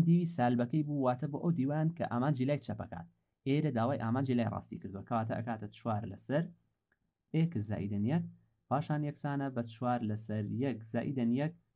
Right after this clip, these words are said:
ئەکاتە چوار لەسەر دوو، چوار لەسەر دووش ئەکاتە چەند؟ ئەکاتە دوو، کەواتە بە دڵنیاییەوانێ سی بۆ بێت. پرسیارێکی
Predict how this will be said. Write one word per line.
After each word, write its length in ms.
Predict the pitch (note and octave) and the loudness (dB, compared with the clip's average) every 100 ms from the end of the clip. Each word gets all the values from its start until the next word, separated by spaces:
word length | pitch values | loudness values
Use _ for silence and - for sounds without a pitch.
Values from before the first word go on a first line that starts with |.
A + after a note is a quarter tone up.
| _ _ G#2+ | _ _ -4
ئەکاتە 340 | A2 C3+ C3 - | -2 -2 -4 -6
چوار 260 | - D3+ D#3 | 0 2 2
لەسەر 300 | B2 A#2+ A#2 A#2+ A#2 | 0 -2 -4 -2 2
دوو، 260 | E3 G3+ - _ _ _ | 4 2 0 _ _ _
چوار 200 | - A#2 A2+ | 0 2 2
لەسەر 200 | A2+ A#2+ B2 | -2 -2 -2
دووش 140 | C#3+ D3 | -2 -2
ئەکاتە 280 | B2+ A#2 A#2 | -2 -2 -2
چەند؟ 160 | A#2+ A#2 | -2 -2
ئەکاتە 320 | A2 A2 A2 A2 | -2 -2 0 0
دوو، 140 | A2+ A2 | 0 0
کەواتە 260 | F#2 F#2 G2 | -4 -4 -6
بە 60 | F#2+ | -6
دڵنیاییەوانێ 680 | F#2+ F#2+ F2+ F#2+ F#2+ C3+ D3+ E3+ - _ _ - | -6 -6 -6 -6 -4 0 0 -2 -6 _ _ -8
سی 120 | - G#2+ | -2 0
بۆ 100 | F2+ | -2
بێت. 160 | F2+ - _ _ _ - | -8 -12 _ _ _ -2
پرسیارێکی 400 | D3 E3+ D3 | 2 4 4